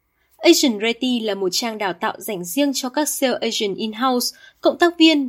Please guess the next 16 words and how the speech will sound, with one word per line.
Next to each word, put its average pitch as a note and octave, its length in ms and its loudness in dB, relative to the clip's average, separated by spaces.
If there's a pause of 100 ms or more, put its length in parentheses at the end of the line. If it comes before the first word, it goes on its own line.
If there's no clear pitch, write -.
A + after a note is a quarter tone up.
và - 100 0
tất - 260 -4
cả A#3 140 -2
những F3 220 -6
người A#3+ 160 0
đam G3 280 -6
mê A3 240 -2 (280)
muốn A3 200 0
hoạt C4 240 -2
động - 180 -2
trong G#3+ 240 -8
lĩnh G3+ 180 -4
vực B3 240 -6
bất C#4 100 -2
động C4+ 180 -2
sản. G#3 340 2